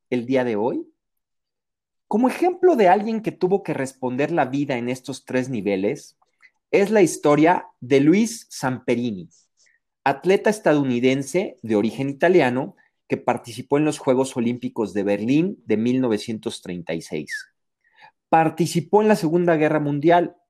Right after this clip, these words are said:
en la que logró sobrevivir cuarenta y siete días en una balsa en medio del Océano Pacífico, tras estrellarse el avión en el que viajaba. Más tarde,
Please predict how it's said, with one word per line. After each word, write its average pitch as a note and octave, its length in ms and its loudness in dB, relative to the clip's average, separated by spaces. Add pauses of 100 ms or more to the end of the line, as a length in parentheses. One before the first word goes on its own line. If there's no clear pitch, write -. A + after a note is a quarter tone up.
en A#2 140 -2
la A#2 100 0
que A#2+ 140 -2
logró B2 280 4
sobrevivir B2 640 -2
cuarenta G#2+ 400 -2
y G2 60 -4
siete A#2+ 380 -4
días A#2+ 560 0
en G#2+ 180 -4
una C3 240 -2
balsa A#2+ 400 0
en A2 100 -6
medio A2 300 -2
del G2+ 180 -2
Océano G#2 400 -8
Pacífico, - 680 -12 (640)
tras B2+ 320 2
estrellarse C3 760 2
el C#3+ 100 2
avión B2 300 0
en C3 100 -2
el G#2 160 -6
que G2 100 -4
viajaba. E2+ 580 -6 (720)
Más G3 300 2
tarde, F3 500 2